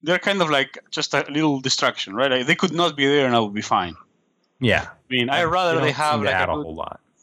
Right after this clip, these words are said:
Speaker 1: You know, they could have a cool combat system and shit.
Speaker 2: And
Speaker 1: That
Speaker 2: they're
Speaker 1: would be
Speaker 2: always, they're
Speaker 1: much
Speaker 2: so
Speaker 1: better for me.
Speaker 2: poorly written that it's like, ugh,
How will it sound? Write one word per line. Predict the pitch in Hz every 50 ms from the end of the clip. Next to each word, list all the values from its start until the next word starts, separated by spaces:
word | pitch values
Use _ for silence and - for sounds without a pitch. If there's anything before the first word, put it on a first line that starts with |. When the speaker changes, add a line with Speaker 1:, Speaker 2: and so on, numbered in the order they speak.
| _ _ _ _ _ _ _ _ _ _ _ _ _ _ -
Speaker 1:
You | 185
know, | 170 151 147
they | 160
could | 160 - 165 - _ _ - -
have | 170 165 165
a | 156 147
cool | - - - 185 170 156
combat | - - 156 156 143 127 -
system | - - 127 - - - 117 110 107 107
and | 104 104
shit. | - - 110 104 98 - _ _ _ _ _ _ _ _ _ _ _ _ _ _ _ _ _ _ _ -
Speaker 2:
And | - 151
Speaker 1:
That | 160
Speaker 2:
they're | 165 160
Speaker 1:
would | 160 151
be | 131
Speaker 2:
always, |
they're | 135 143
Speaker 1:
much | 131 -
Speaker 2:
so | - 175
Speaker 1:
better | 135 120
for | 127
me. | -
Speaker 2:
poorly | 123 120 123 117 113 104
written | 90 87 92 98 98 101 98 98 95
that | 92 92 90 90
it's | 87 87 - -
like, | 98 92 90 90 90 -
ugh, | 95 95 95 90 87 85